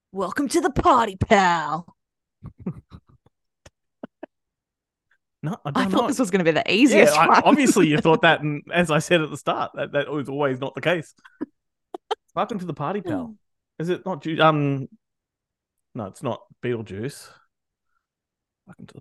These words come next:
Speaker 2: party.
Speaker 1: Mm-mm.
Speaker 2: No, no, don't know. Haven't got a clue.
Speaker 1: No?
Speaker 2: Not even an inkling of a clue.
Speaker 1: Die Hard.
Speaker 2: Mm.
Speaker 1: Die Hard.
Speaker 2: Yeah, okay.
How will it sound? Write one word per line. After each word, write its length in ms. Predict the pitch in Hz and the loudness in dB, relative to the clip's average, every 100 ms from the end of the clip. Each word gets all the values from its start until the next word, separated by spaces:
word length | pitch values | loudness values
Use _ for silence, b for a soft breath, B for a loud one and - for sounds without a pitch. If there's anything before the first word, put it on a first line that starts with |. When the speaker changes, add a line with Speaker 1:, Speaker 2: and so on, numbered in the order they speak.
| 208 | -8
Speaker 2:
party. 140 | 165 | -8
Speaker 1:
Mm-mm. 40 | - - | -16 -12
Speaker 2:
No, 160 | 139 113 _ - | -8 -8 _ -14
no, 140 | 123 92 _ | -12 -12 _
don't 120 | - 117 | -10 -8
know. 180 | 110 - _ _ _ _ _ - | -10 -14 _ _ _ _ _ -6
Haven't 200 | 143 135 | -4 -2
got 120 | 110 | -2
a 40 | |
clue. 160 | 110 - | -4 -4
Speaker 1:
No? 180 | 220 277 440 571 _ - | -2 0 -2 -2 _ -2
Speaker 2:
Not 160 | 151 156 | 0 2
even 160 | 143 | 2
an 100 | 127 | 0
inkling 300 | 135 139 123 | -2 -4 -4
of 80 | 110 | -4
a 40 | |
clue. 220 | 104 98 98 | -6 -6 -6
Speaker 1:
Die 200 | - 135 139 | -4 -2 -2
Hard. 340 | 104 - - - _ _ _ _ _ _ _ _ _ _ _ - | -6 -8 -12 -20 _ _ _ _ _ _ _ _ _ _ _ -6
Speaker 2:
Mm. 40 | |
Speaker 1:
Die 140 | 302 | -4
Hard. 460 | 392 262 175 165 165 _ _ - | 0 0 2 0 -4 _ _ -10
Speaker 2:
Yeah, 280 | 135 120 117 - 123 | -4 -4 -6 -8 -10
okay. 280 | 123 98 | -8 -8